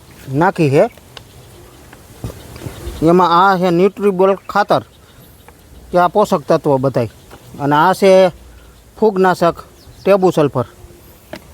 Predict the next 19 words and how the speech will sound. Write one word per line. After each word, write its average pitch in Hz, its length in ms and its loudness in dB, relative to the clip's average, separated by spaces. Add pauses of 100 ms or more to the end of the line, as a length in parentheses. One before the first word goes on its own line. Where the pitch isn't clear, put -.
(460)
આ 160 180 2
છે 190 300 2
સીની 208 460 2 (880)
એટલે 147 120 -4
કે 165 160 0
થ્રિપ્સની, 170 640 -2 (1080)
અને 147 120 0
આ 180 140 2
છે 190 200 2
ઝપાટો, 170 540 -2 (1400)
મસી 175 420 0
અને 175 260 2 (440)
તડતડિયા 175 460 2
બધાય, 139 280 2
લીલી 156 280 2
સફેદ 139 340 -2
બધાય 139 240 0
આવી 123 200 0
જાય 165 140 0